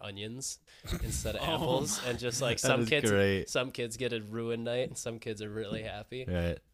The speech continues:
Speaker 1: But, eh, I just can't bring myself to,
Speaker 2: No,
Speaker 1: like,
Speaker 2: it's
Speaker 1: 'cause,
Speaker 3: Unless
Speaker 2: rough.
Speaker 1: 'cause it'll, like, turn out to be my neighbor that picks, like, an onion one. It's just like, now I gotta answer to this.
Speaker 2: Yeah.
Speaker 3: What if one of the onion kids comes back for seconds? Like, do we just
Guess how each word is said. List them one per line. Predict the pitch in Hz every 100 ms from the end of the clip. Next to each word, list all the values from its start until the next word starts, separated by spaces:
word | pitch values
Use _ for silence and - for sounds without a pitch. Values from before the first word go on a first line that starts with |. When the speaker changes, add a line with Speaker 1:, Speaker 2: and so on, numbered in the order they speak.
| -
Speaker 1:
But, | 101 90 -
eh, | 123 120 110 - - 110
I |
just | 110 -
can't | 117 101
bring | - 107
myself | 110 110 - 110 -
to, | 123
Speaker 2:
No, |
Speaker 1:
like, | 117 110
Speaker 2:
it's | 110 - 101
Speaker 1:
'cause, | 110 110
Speaker 3:
Unless | 113
Speaker 2:
rough. | 113 -
Speaker 1:
'cause | 175 175
it'll, | 170 160
like, | 147 143 -
turn | 143 135
out | 127 117 -
to | 135
be | 113 113
my | 110 107
neighbor | 101 101 101 101
that | 92 -
picks, | 110 -
like, | 107 110
an | 107
onion | 104 101 98 95
one. | 110 113
It's | 110
just | - -
like, | 107 101 - - - - -
now | 120
I | 113
gotta | 104 101
answer | 107 113 - 95
to | 92
this. | 107 147 - - - 101
Speaker 2:
Yeah. | 107 104
Speaker 3:
What | 117
if | 131 151
one | 143
of |
the | 123 -
onion | 101 101 107
kids | - 117 107
comes | - 98 78
back | 87 87
for | 90
seconds? | - 78 - 71 76 - -
Like, | 78 80 _ -
do | 92
we | 90
just | 87 -